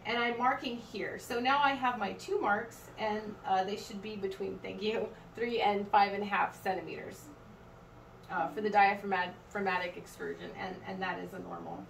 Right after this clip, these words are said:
measurement. And I would also do it on the right-hand side, uh, if I were in clinic.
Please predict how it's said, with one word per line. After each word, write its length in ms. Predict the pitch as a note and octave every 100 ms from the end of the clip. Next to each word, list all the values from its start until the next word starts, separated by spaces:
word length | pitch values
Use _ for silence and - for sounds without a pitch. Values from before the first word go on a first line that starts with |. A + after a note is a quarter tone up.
| -
measurement. 400 | F#2 - - - - - - -
And 80 | A#3+
I 80 | B3
would 100 | -
also 300 | C#4+ C#4 C4
do 200 | A3+ A#3
it 140 | - -
on 340 | G3 F#3+ F#3+
the 120 | F#3+
right-hand 540 | F#3+ G3 F#3+ F#3 F#3+ -
side, 340 | D#3+ A2 - - - -
uh, 180 | - -
if 160 | G#3 G#3
I 120 | F#3
were 160 | F3+ F3
in 100 | F3
clinic. 300 | - -